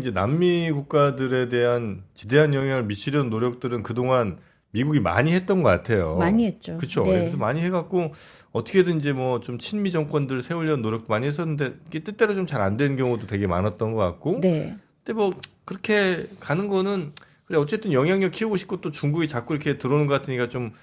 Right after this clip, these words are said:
Speaker 1: 어, 뭐 하는 거 액션을 취하긴 하지만 이렇게
Speaker 2: 네.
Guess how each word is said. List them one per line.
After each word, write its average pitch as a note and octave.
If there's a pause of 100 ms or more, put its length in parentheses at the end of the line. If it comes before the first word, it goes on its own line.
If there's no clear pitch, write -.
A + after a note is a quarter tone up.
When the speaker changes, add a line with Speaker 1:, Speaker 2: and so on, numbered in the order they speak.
(440)
Speaker 1:
어, F#2
뭐 G2
하는 G#3
거 F#3
액션을 D#3+
취하긴 G3
하지만 F3
이렇게 F#3
Speaker 2:
네. A#2